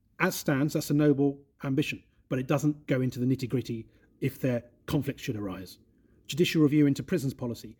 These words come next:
made it very clear that there is a conflict of sorts. I think that's obvious, but let's have it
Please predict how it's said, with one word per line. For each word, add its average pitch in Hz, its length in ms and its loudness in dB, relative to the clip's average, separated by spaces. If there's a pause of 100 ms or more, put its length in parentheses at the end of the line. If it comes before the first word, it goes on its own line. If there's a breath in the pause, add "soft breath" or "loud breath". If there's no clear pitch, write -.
(100)
made 139 160 2
it 127 80 0
very 139 180 4
clear 127 320 -2
that 123 80 -6
there 131 100 2
is 131 80 0
a 131 60 -4
conflict 135 400 -4
of - 80 -6
sorts. - 380 -8 (240 soft breath)
I 208 60 2
think 220 200 4
that's 160 220 -2
obvious, 139 360 -6 (680)
but 139 160 -4
let's 165 240 0
have 151 180 0
it 139 140 0